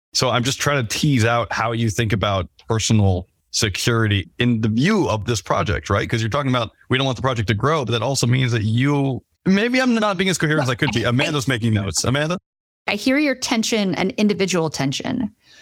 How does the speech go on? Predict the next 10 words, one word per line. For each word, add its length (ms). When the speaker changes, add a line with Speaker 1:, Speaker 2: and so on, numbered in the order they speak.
Speaker 2:
but 120
I'm 120
also 260
wondering 640
if 160
I'm 160
hearing 800
the 720
question 540
around 800